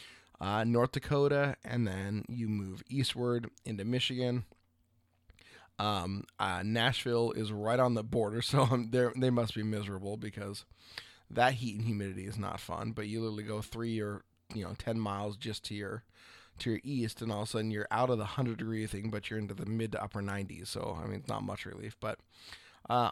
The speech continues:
all the deep south in there, all the way up the East Coast seaboard to,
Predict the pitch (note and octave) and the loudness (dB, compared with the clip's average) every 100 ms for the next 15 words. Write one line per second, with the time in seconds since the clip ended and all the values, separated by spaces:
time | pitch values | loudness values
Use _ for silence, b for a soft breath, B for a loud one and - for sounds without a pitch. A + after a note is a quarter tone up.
0 | - - A#2 C#3 C3+ B2+ A#2+ - B2+ A#2+ | -2 -2 2 4 2 0 -2 0 2 2
1 | C#3+ - _ _ _ _ _ _ - A2+ | 0 -12 _ _ _ _ _ _ 2 4
2 | A2+ - A2+ B2 B2 A#2+ A#2+ - A#2 - | 4 4 2 2 2 2 2 -2 -2 0
3 | A#2+ - A#2+ A#2+ A#2+ A#2+ - A2+ G#2+ | 0 0 0 0 2 2 0 -2 -2